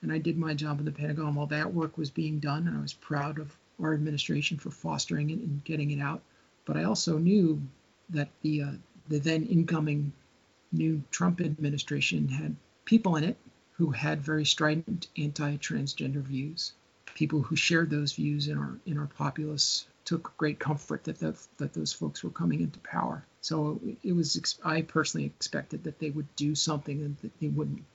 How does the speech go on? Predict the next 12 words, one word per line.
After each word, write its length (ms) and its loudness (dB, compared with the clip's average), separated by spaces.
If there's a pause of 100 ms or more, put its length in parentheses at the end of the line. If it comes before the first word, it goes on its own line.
(120)
let 160 2
it 140 -2
stand, 560 2
because 340 -6
much 220 0
as, 280 -2
um, 220 -6 (220)
it 200 -6
happened 420 -2
in 80 -2
our 120 0
history 560 0